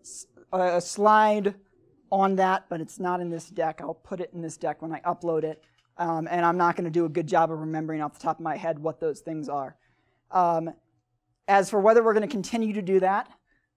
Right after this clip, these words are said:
um, we certainly are, and the rate at which we are willing to do that is a, um, a question of, that comes up frequently on the committee, and, uh, many people have many different answers. Um,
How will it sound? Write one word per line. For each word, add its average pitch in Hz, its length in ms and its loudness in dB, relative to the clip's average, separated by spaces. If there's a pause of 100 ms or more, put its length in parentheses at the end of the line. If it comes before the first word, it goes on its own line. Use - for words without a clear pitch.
(140)
um, 180 460 2 (340)
we 202 100 -4
certainly 247 520 -2
are, 233 280 2 (140)
and 196 160 -2
the 190 100 -2
rate 202 220 0
at - 140 0
which 202 420 -4 (240)
we 196 160 -2
are 190 80 4
willing 202 300 -2
to 180 100 -8
do 185 140 0
that 202 400 2
is 185 220 -2
a, 170 340 -4 (560)
um, 170 380 -4 (680)
a 196 60 -18
question 254 440 -2
of, 202 280 -4 (640)
that 220 200 2
comes 311 260 -2
up 302 100 -2
frequently 233 440 -4
on 202 80 -4
the 190 60 -4
committee, 165 460 -8
and, 175 360 -10
uh, 170 340 -2 (440)
many 208 160 -2
people 226 240 -4
have 196 160 -4
many 202 180 -6
different 180 260 -10
answers. - 440 -18 (640)
Um, 135 380 -14